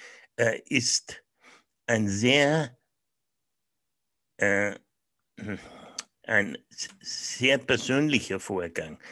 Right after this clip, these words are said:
Das heißt, Kunden und Anbieter kommen sich relativ nahe. Also wir sprechen vom psychologischen Nahraum. Und das bedeutet,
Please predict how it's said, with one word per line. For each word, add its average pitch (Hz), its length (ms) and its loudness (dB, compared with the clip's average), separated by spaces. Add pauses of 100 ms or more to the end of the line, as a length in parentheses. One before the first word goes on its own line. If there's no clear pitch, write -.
(180)
Das - 260 -6
heißt, 123 600 0 (560)
Kunden 160 720 2 (400)
und 117 240 -2
Anbieter 127 760 0
kommen 127 460 0
sich 123 380 -6
relativ 110 840 0
nahe. 98 640 2 (200)
Also 101 240 -4
wir 117 100 6
sprechen 117 480 0
vom 107 200 -6
psychologischen 104 1040 -4 (140)
Nahraum. 95 760 2 (960)
Und 113 180 0 (560)
das 143 340 4
bedeutet, 117 920 -2